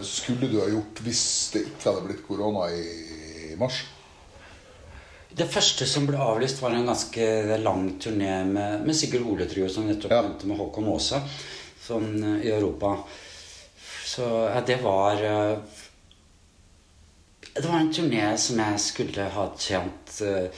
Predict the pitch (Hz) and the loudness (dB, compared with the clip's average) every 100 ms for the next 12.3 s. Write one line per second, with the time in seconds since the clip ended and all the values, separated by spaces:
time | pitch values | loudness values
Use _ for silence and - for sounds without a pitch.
0 | - - - 101 92 85 85 92 101 101 | -16 -14 -8 -2 -2 -2 -8 -8 -4 -4
1 | 101 101 98 107 104 - - 110 92 87 | 0 0 0 0 -2 -2 -2 0 0 -2
2 | 95 - 104 - 98 110 113 - 107 95 | -2 -2 -2 -2 0 0 0 -2 -2 -4
3 | - 104 95 95 76 76 73 - 90 95 | 0 2 4 2 0 -2 -6 -4 -2 -2
4 | 76 - - - 104 135 - - 87 78 | -4 -12 -14 -8 -6 -6 -4 -4 -4 -4
5 | - - - - - 73 - - - - | -8 -18 -20 -6 -4 -4 -8 -8 -8 -8
6 | - - - - - 113 80 78 110 113 | -2 -2 -2 -2 0 2 0 2 2 2
7 | 104 - 107 92 113 120 - 139 139 - | 0 -2 0 0 0 -2 -2 -2 -2 0
8 | 123 151 135 120 107 - 110 120 107 113 | 2 4 2 2 0 -2 -8 -4 -2 -2
9 | - - - - - - - - - 117 | -4 -8 -10 -12 -16 -16 -12 -8 -8 -6
10 | 107 101 101 101 - - - - - - | -6 -4 -6 -8 -14 -20 -10 -4 -4 -6
11 | - - - - - - - 143 143 143 | -14 -20 -20 -16 -14 -14 -2 2 2 2
12 | 143 143 139 | 2 4 4